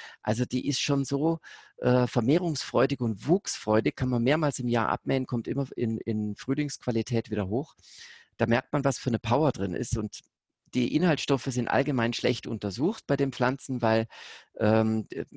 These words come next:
klar, man kann damit kein großes Geld verdienen. Und deswegen ist die, die Wissenschaft ist ja heute auch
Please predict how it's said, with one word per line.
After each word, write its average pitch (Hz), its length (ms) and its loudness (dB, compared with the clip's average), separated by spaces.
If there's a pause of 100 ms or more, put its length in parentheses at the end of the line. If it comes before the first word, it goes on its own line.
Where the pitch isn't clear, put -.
(160)
klar, 170 320 0
man 110 220 -2
kann 110 220 0
damit 117 240 2
kein 117 180 2
großes - 400 -2
Geld 143 220 4
verdienen. 95 480 -4 (260)
Und - 220 -2
deswegen 135 480 2
ist - 280 -6
die, 120 160 2
die 107 180 -8
Wissenschaft 139 520 -2
ist 131 100 -2
ja 123 120 4
heute 123 260 2
auch - 280 -2